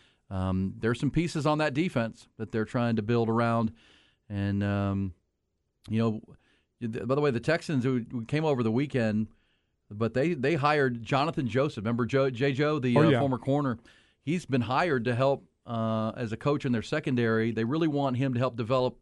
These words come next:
Speaker 1: young, um, the D-, Derek Stingley.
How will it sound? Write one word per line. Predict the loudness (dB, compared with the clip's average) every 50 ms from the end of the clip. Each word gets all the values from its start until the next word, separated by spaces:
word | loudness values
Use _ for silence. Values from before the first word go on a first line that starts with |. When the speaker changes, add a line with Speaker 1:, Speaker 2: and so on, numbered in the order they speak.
| _
Speaker 1:
young, | -4 -2 0 2 2 2 0 0 -4 _ _ _ _ _ _ _ _
um, | -8 -4 -2 -2 0 0 0 0 -2 -2 -2
the | -2 -4 -4 -4
D-, | -6 -10 -12 -10 -4 -4 -4 -4 -4 -2
Derek | 0 0 0 0
Stingley. | -2 -2 -2 0 0 -2 -4 -6